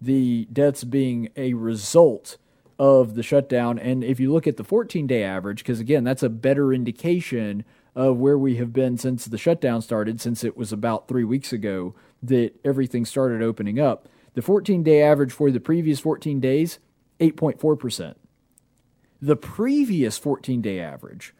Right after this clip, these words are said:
which would have included some time in that week that would have had when the shutdown was still technically going on, when technically you couldn't dine in at a restaurant and technically you couldn't go to the beaches and all of that other stuff,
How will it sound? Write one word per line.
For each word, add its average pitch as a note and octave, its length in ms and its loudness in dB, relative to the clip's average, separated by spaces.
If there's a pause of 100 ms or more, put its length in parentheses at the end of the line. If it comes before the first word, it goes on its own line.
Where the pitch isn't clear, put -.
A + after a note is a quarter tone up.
which D#3 240 0
would E3 120 4
have D3 120 2
included C#3 600 0
some G#3+ 440 -2
time F2 520 -10 (280)
in D#3 180 -2
that D3 240 4
week D3 300 0
that C3 160 0
would D3 160 2
have C3 120 4
had C#3 440 -2 (260)
when C3 400 -4
the D3+ 80 -2
shutdown C#3+ 560 0
was B2 160 -4
still D3+ 220 2
technically D3 640 -6
going A#2 340 -2
on, F#2 420 -2 (360)
when C3+ 440 -2 (120)
technically D#3+ 580 -2
you C3+ 180 2
couldn't C3+ 320 -2
dine B2+ 280 0
in B2 260 0
at A#2+ 120 0
a A#2+ 60 -2
restaurant A2+ 600 -2
and A2 140 -4
technically D3+ 500 -2
you C3 140 0
couldn't C3+ 260 -2
go A#2+ 160 -2
to B2 60 -4
the A#2 100 -4
beaches A2+ 480 -4
and A2+ 100 -4
all B2 140 0
of A2+ 100 -2
that A2+ 160 0
other F3 200 0
stuff, F2+ 440 -10